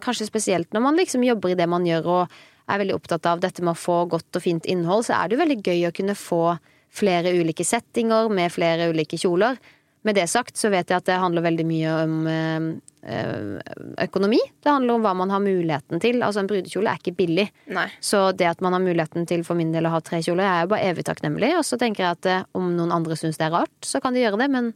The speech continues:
Speaker 1: heldigvis er det jo mitt bryllup.
Speaker 2: Ja.
Speaker 1: Så det er fint.
Speaker 2: <laughs> Ja,
Speaker 1: Hva
Speaker 2: det
Speaker 1: tenker
Speaker 2: blir
Speaker 1: du?
Speaker 2: kult. Jeg er bare usikker. Det, det handler egentlig ikke om, eh, at jeg mener noe for eller mot på det ene. Det er bare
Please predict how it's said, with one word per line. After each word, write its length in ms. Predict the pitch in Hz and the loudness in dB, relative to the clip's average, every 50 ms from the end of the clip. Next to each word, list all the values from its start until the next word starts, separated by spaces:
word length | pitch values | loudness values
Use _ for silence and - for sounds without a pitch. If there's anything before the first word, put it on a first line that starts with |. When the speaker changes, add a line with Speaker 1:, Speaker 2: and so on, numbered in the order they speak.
| _ - | _ -2
Speaker 1:
heldigvis 400 | - 254 233 196 185 190 180 - | 0 2 2 2 2 2 2 2
er 80 | 175 175 | 2 0
det 140 | 180 190 175 | 0 -2 -4
jo 20 | |
mitt 160 | 175 - - | -4 -6 -6
bryllup. 320 | - - 196 175 196 - - | -2 -2 0 2 2 2 4
Speaker 2:
Ja. 160 | - 269 - 415 - | 2 2 0 0 0
Speaker 1:
Så 320 | 320 330 370 330 349 - | 2 2 4 4 4 4
det 80 | 254 208 190 | 4 4 4
er 80 | 247 311 | 2 2
fint. 340 | 294 302 302 - - - - - - - - | 2 2 2 0 -4 -8 -12 -14 -18 -20 -20
Speaker 2:
<laughs> 240 | - - - _ - | -20 -20 -18 _ -2
Ja, 160 | 196 202 196 | 0 2 2
Speaker 1:
Hva 80 | 214 240 | 2 2
Speaker 2:
det 140 | 262 277 | 2 2
Speaker 1:
tenker 120 | 262 - 294 262 | 2 2 4 4
Speaker 2:
blir 40 | 277 | 4
Speaker 1:
du? 120 | - - | 4 2
Speaker 2:
kult. 100 | - - - _ _ _ _ _ _ _ _ _ _ _ _ _ _ _ _ _ _ _ 196 | 0 -6 -18 _ _ _ _ _ _ _ _ _ _ _ _ _ _ _ _ _ _ _ 2
Jeg 80 | 214 | 2
er 80 | 240 254 | 2 2
bare 160 | 269 247 320 | 2 2 0
usikker. 320 | 277 - - 180 - 208 | 0 0 -2 -2 -2 -2
Det, 120 | 196 - - 226 208 | -2 -2 -2 -2 0
det 100 | 240 240 - | -2 -2 0
handler 460 | - 262 247 233 175 175 185 220 320 - - - | 2 0 0 0 0 0 0 0 0 0 0 0
egentlig 380 | 180 170 156 170 - - 415 392 | 0 0 -2 -4 -4 -4 -4 -4
ikke 160 | - - - - | -2 -2 0 0
om, 380 | - 185 180 180 175 180 180 180 | 0 0 0 -2 -4 -2 -2 -2
eh, 380 | 180 175 175 175 175 180 175 - | 0 0 0 2 2 0 0 -2
at 240 | - - - - - | -4 -6 -6 -4 -4
jeg 140 | 190 185 190 | -2 -2 0
mener 320 | 196 185 175 170 165 165 170 | 0 0 0 0 -2 -4 -4
noe 220 | 175 170 160 160 160 | -4 -2 -2 -4 -4
for 240 | - - 196 170 | -4 -4 -2 -2
eller 240 | 170 160 156 160 165 | -2 -2 -2 -2 -2
mot 160 | 165 160 165 - _ | -2 -4 -6 -6 _
på 80 | - 165 | -4 -2
det 80 | 170 170 165 | -2 -2 0
ene. 160 | 160 170 214 302 349 | -2 -2 -2 -2 0
Det 80 | 349 | 0
er 80 | 294 240 | 0 2
bare 160 | 214 208 196 | 2 2 2